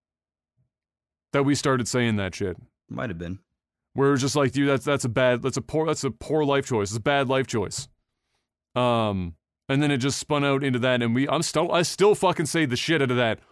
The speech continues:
Speaker 1: all the time.
Speaker 2: <laughs>
Speaker 1: Like, poor
Speaker 2: Yeah.
Speaker 1: life choice is still, like, something that I, uh, I say all the time. Uh, yeah, I think his Elgato key light is off, so his eyes don't burn out of the back of his <laughs> skull, probably.
Speaker 2: No, I, uh, basically, I, I just closed down the patch notes.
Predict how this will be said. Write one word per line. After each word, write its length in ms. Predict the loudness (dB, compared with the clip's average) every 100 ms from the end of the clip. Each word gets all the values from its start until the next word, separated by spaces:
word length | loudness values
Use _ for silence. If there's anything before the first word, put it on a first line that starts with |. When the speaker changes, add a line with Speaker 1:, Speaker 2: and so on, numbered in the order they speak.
| -12 0
Speaker 1:
all 240 | 2 4
the 60 | 2
time. 540 | 2 2 0 -4 -6
Speaker 2:
<laughs> 20 |
Speaker 1:
Like, 160 | -4 -2
poor 220 | 2 4
Speaker 2:
Yeah. 60 | 6
Speaker 1:
life 180 | 4 2
choice 360 | 2 2 2
is 80 | -2
still, 200 | 0 2
like, 160 | 4 2
something 260 | 0 0 0
that 100 | 0
I, 240 | 2 0 -4 _ _ _ _ _ -2
uh, 240 | 2 2 2
I 120 | 0
say 320 | 0 2 2 2
all 280 | 0 2 2
the 80 | 0
time. 320 | -2 -2 -4 _ _ _ _ _ -18 -4
Uh, 80 | 0
yeah, 180 | 4 4
I 20 |
think 120 | 4
his 120 | 2
Elgato 520 | 4 4 6 6 4 2
key 160 | 2
light 180 | 4 4
is 100 | 4
off, 200 | 4 2
so 100 | 2
his 140 | 0 0
eyes 360 | 2 2 2
don't 320 | 2 0 -2
burn 360 | -8 -2 0 2
out 80 | 2
of 40 |
the 60 | 0
back 260 | 2 0 -2
of 40 |
his 100 | -6
<laughs> 80 | -8
skull, 400 | -2 -2 0 -4 -2
probably. 200 | 2 4
Speaker 2:
No, 200 | 6 6 6
I, 300 | 4 2 2
uh, 680 | 4 4 6 4 2 -2 -8
basically, 840 | -4 -2 -2 -2 -4 0 0 0
I, 240 | 0 0 -2
I 40 |
just 240 | -4 -6 -6
closed 340 | -2 -2 0
down 240 | -2 -2 -4
the 60 |
patch 360 | -2 -2 -2 -2
notes. 440 | -10 -10 -12 -16